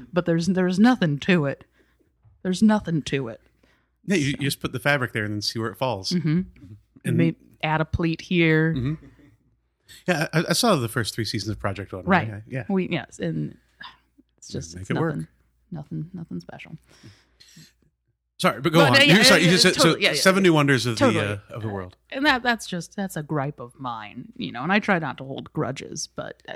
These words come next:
Speaker 1: like, if I was gonna make a new wonder of the world,
Speaker 2: Mm-hmm.
Speaker 1: you'd know about it.
Speaker 2: You wouldn't need the New York Times to
Speaker 1: Right. I, I, that was news to me that people were, were getting up into my business.
Speaker 2: Well, what were some of those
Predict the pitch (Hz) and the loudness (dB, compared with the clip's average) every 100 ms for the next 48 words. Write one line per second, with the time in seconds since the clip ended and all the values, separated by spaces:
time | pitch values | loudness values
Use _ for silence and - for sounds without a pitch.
0 | - - - 190 262 262 170 143 123 120 | -14 -14 -10 -4 0 0 -2 -6 -10 -10
1 | 131 131 131 143 147 147 - 135 - 147 | -14 -12 -8 -6 -4 -4 -6 -14 -12 -6
2 | 120 147 165 190 160 196 233 214 143 135 | -4 -2 0 2 6 6 6 4 0 -2
3 | 120 127 143 _ _ _ _ _ _ _ | -4 -8 -10 _ _ _ _ _ _ _
4 | _ _ _ _ _ _ 123 120 123 107 | _ _ _ _ _ _ -4 0 -2 -2
5 | 117 110 - 190 143 95 - 101 101 - | -4 -4 0 0 0 -4 -10 -12 -14 -8
6 | 170 196 135 117 143 127 170 196 202 247 | 0 2 2 -2 -4 0 2 2 2 4
7 | 208 180 196 202 180 - 208 170 208 170 | 4 4 4 4 2 0 0 4 4 4
8 | 131 139 _ _ _ _ _ - 175 - | 0 -6 _ _ _ _ _ -4 -2 0
9 | 180 175 147 135 135 - _ - 160 151 | -2 0 -2 -2 -4 -8 _ -8 -6 -2
10 | 156 160 147 151 143 143 143 139 143 135 | -2 -2 -4 -4 -4 -4 -4 -4 -4 -6
11 | 131 - _ _ _ 147 139 160 151 170 | -6 -12 _ _ _ -8 -4 -4 -2 -4
12 | - 110 104 101 98 - | -4 -4 -4 -8 -8 -12